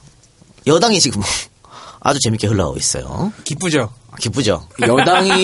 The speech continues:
Speaker 1: <laughs>
Speaker 3: 뉴스를
Speaker 1: 기쁘다,
Speaker 3: 너무 많이,
Speaker 1: 구주 오셨네.
Speaker 3: 너무 많이 줘가지고 야당이 뉴스를 받지를 못하고 있어요.
Speaker 1: 아, 이런, 이런 뉴스는 좋아요.
Speaker 3: 네.
Speaker 1: 이런 건 계속 나와야 돼. 그리고 지금, 어, 대통령이 역시 마이웨이 할 거라고 보이지 않습니까? 우병우를 안 자를 것처럼 보이잖아.
Speaker 3: 어.
Speaker 2: 네.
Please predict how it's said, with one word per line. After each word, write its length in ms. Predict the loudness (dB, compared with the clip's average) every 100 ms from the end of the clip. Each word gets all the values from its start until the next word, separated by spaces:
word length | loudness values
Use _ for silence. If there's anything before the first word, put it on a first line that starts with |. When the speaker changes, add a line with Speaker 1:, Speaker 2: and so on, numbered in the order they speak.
| 4
Speaker 1:
<laughs> 60 |
Speaker 3:
뉴스를 320 | 4 4 6
Speaker 1:
기쁘다, 140 | 6 6
Speaker 3:
너무 120 | 4
많이, 120 | 4
Speaker 1:
구주 60 | 4
오셨네. 200 | 4 4
Speaker 3:
너무 120 | 4
많이 160 | 4 2
줘가지고 600 | 2 2 0 0 0 2
야당이 520 | 2 2 2 0 0
뉴스를 320 | -2 -2 -4
받지를 320 | -4 -4 -2 -2
못하고 280 | -2 -4 -4
있어요. 220 | -4 -4
Speaker 1:
아, 40 | 0
이런, 280 | 2 2 2
이런 180 | 2 2
뉴스는 280 | 0 -4 -8 -6
좋아요. 420 | 0 2 4 2 0
Speaker 3:
네. 300 | -2 0 0
Speaker 1:
이런 120 | 2
건 100 | 2
계속 220 | 2 2
나와야 300 | 2 2 -2
돼. 200 | -4 -4 -2
그리고 120 | 0 4
지금, 300 | 4 4 0 -8 -16 -16 -20 -20 -20 _ -2
어, 320 | 2 4 4
대통령이 340 | 2 2 4 2
역시 200 | 2 2
마이웨이 540 | 2 4 2 0 -4 -12 _ _ _ _ _
할 140 | -4 0
거라고 180 | 2 4
보이지 200 | 4 4
않습니까? 500 | 0 -4 -4 -4 -4 -2
우병우를 540 | 2 4 4 4 2 -2 -8 -4
안 180 | -2 2
자를 200 | 2 2
것처럼 280 | 2 2 2
보이잖아. 500 | 0 0 -2 -2 -2
Speaker 3:
어. 120 | -2
Speaker 2:
네. 300 | -2 -2 -6